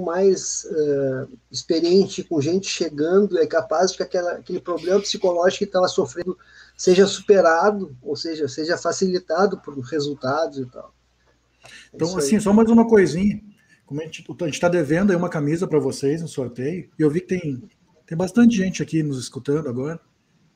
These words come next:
Speaker 2: Então,
Speaker 1: Boa.
Speaker 2: vamos, vamos fazer esse pessoal também que tá nos prestigiando agora participar. Coloquem lá que vocês querem a camisa do Observatório, que a gente vai fazer um sorteio aí
Speaker 1: Vai.
Speaker 2: e dá pra alguém aí que nos acompanha.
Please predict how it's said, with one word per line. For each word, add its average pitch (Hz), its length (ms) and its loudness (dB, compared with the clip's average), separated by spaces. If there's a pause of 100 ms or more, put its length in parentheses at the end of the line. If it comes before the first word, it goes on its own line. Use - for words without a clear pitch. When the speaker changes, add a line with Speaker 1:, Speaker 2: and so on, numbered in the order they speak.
Speaker 2:
Então, 156 220 -2
Speaker 1:
Boa. 139 220 0
Speaker 2:
vamos, 180 580 2
vamos 165 240 -4
fazer 185 160 -2
esse 180 100 -8
pessoal 170 360 -2
também 165 180 -4
que 156 80 -12
tá 156 220 -4
nos 156 160 -4
prestigiando 143 560 -2
agora 135 240 -2
participar. 151 640 -4 (320)
Coloquem 247 400 0
lá 233 300 6
que - 80 -6
vocês 160 240 -2
querem 180 200 0
a 180 40 -2
camisa 170 260 0
do 165 60 2
Observatório, 156 680 2
que - 60 -6
a 160 40 -6
gente 156 80 -8
vai 160 80 -2
fazer 151 200 -2
um 147 320 -4
sorteio 147 500 -2
aí 139 120 -2
Speaker 1:
Vai. 143 280 -2 (140)
Speaker 2:
e 151 60 0
dá 147 180 2
pra 156 100 2
alguém 139 360 2
aí 131 160 -2
que - 500 -20
nos 156 120 -2
acompanha. 151 600 2